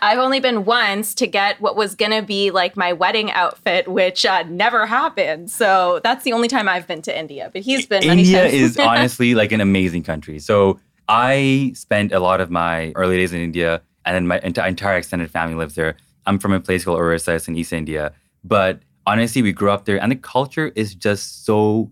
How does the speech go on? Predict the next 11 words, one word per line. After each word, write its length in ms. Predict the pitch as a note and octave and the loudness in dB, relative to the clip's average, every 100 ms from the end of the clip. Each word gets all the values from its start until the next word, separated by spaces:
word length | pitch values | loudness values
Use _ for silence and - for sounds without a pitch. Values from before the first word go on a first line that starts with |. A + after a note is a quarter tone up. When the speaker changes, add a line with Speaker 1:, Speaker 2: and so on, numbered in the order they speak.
| G#2 | -6
Speaker 2:
different 360 | G2 F#2+ - F2+ | -4 -4 -4 -4
and 160 | E2+ D#2 | -4 -2
wildly 360 | E2+ E2+ E2 | -2 -2 -4
vivid. 280 | D2+ D#2+ F2+ | -8 -6 -6
So 160 | F#2+ F2+ _ - | -4 -6 _ -4
Sif 220 | D#3+ E3 | -4 0
and 80 | F3 | -2
I 60 | |
have 120 | D3+ | -2
been 160 | A2 G2 | -4 -6
staying 420 | - F2+ E2+ E2 | -6 -4 -4 -6